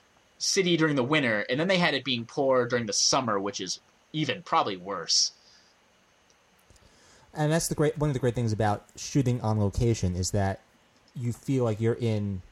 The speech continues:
Speaker 2: Chicago here. It's not like The Good Wife, where
Speaker 1: They shoot in New York.
Speaker 2: it's Chicago prayed by New
Speaker 1: Now,
Speaker 2: York.
Speaker 1: do they actually shoot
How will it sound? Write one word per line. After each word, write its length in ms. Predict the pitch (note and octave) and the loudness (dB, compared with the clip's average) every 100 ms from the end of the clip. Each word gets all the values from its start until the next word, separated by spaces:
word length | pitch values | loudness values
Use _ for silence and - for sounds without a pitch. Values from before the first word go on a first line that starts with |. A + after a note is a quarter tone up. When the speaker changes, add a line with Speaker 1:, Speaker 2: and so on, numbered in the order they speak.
| _ _ | _ _
Speaker 2:
Chicago 540 | - B2+ G2+ F#2 F2 E2 | -6 -2 0 0 -2 -6
here. 240 | D2 C#2 - _ | -8 -12 -18 _
It's 180 | A2 - | -8 -4
not 320 | B2 A2+ A2+ | -2 -2 -2
like 200 | A2 G2+ - _ _ A#2+ | -2 -2 -4 _ _ -4
The 80 | B2+ | 2
Good 180 | A3+ | 4
Wife, 400 | C#3+ F2+ D#2 - | 4 2 0 -4
where 300 | G#2+ G#2 G2 | 0 2 4
Speaker 1:
They 60 | F#2+ | 2
shoot 200 | C#3 C#3+ | 2 0
in 60 | A#2+ | -2
New 80 | G#2 | -4
York. 240 | G#2 G#2 - | -2 -2 -2
Speaker 2:
it's 140 | - - | -6 -10
Chicago 640 | - C3 D#3 C#3+ C3+ A2+ | -6 0 4 4 6 6
prayed 320 | - C3 A2+ G#2 | 6 4 4 4
by 260 | G2 G2 G#2 | 2 2 2
New 100 | A2+ | 4
Speaker 1:
Now, 80 | |
Speaker 2:
York. 100 | D#3+ | 4
Speaker 1:
do 60 | F3 | 4
they 180 | G#3 B3+ | 4 4
actually 680 | C#4+ - A#3+ A3 G3+ E3 C#3 | 2 -2 0 2 2 0 -2
shoot 300 | - F#3 | -2 -2